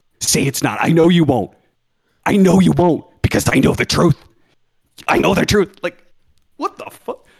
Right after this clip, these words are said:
So then I just replied with a winky face 'cause, like, honestly, like, at that point in time, that person is, like,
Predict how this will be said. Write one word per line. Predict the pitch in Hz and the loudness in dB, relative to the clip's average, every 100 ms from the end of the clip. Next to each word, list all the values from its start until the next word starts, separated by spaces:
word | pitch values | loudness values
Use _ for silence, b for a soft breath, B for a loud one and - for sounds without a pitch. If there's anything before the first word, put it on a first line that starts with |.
| b | b
So | - 180 | -6 -4
then | 160 214 | -2 -2
I | 185 | -4
just | 202 320 | -6 -6
replied | 226 196 180 170 | -2 -2 -2 -2
with | 175 160 | -4 -4
a | 127 | -4
winky | 101 143 110 90 | -4 -6 -8 -12
face | - - | -12 -10
'cause, | - 170 | -8 -4
like, | 165 - | -6 -4
honestly, | 156 - - 135 | -6 -6 -8 -8
like, | 127 120 | -8 -10
at | 131 | -6
that | 131 135 | -6 -6
point | 123 120 | -8 -10
in | |
time, | 113 139 101 | -10 -12 -8
that | 131 | -8
person | - 156 139 113 | -6 -8 -8 -16
is, | 107 113 | -18 -12
like, | 104 98 | -14 -14